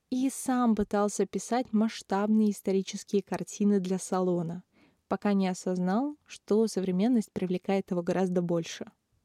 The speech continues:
Дега был явным перфекционистом, доходящим в своей страсти к идеальной гармонии до потери ощущения реальности.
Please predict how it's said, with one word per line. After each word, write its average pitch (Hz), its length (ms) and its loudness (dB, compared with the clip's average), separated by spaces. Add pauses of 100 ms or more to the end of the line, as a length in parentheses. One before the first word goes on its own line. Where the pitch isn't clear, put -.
(120)
Дега 202 460 2
был 226 220 4
явным 202 520 2
перфекционистом, 185 1080 0
доходящим 190 640 0
в - 80 -8
своей 180 280 0
страсти 180 560 -4
к - 100 -12
идеальной 180 460 0
гармонии 180 720 2
до 175 180 0
потери 202 520 0
ощущения 190 720 2
реальности. 175 800 -2